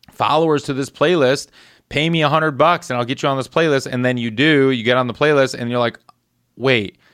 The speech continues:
this playlist isn't generating any listeners." And that's because they're all fake followers to the playlist. And so you just wasted your money.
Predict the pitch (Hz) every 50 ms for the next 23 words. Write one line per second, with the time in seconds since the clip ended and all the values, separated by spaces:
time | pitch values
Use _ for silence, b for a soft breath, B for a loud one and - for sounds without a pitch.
0 | b b b b b 123 - - - 170 175 175 175 - 160 151 139 151 131 110
1 | 135 131 131 131 127 127 120 120 120 113 - _ 117 120 120 127 123 117 113 117
2 | 110 - - 101 98 95 95 92 92 - - b b b b b b b b b
3 | b b 120 123 131 135 131 131 139 131 - 147 139 131 131 127 123 113 - -
4 | - _ _ - 131 127 120 - 131 127 127 127 127 - _ _ - 127 127 123
5 | 127 - - - 117 120 127 123 110 104 104 - - - - 104 - - 165 170
6 | 151 131 120 117 - 113 113 - - 120 120 117 110 113 107 - - - 101 104
7 | 104 98 - - - 95 101 98 107 120 127 110 -